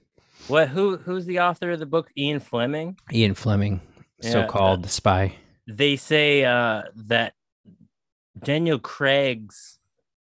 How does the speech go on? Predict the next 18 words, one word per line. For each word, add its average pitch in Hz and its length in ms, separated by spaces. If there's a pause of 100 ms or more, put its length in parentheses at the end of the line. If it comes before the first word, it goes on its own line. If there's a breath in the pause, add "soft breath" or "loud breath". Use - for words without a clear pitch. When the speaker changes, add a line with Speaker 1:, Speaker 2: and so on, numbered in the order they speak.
(1120)
Speaker 1:
you 123 140
know, 120 100
the 104 100
critics 110 460
say 104 260
that 101 240
Daniel 110 340
Craig's 107 720 (280)
portrayal 113 680
of 95 240
James 104 400
Bond 101 560
as 92 180
double 101 220
oh 98 40
seven 98 460
is, 87 240
um, 87 300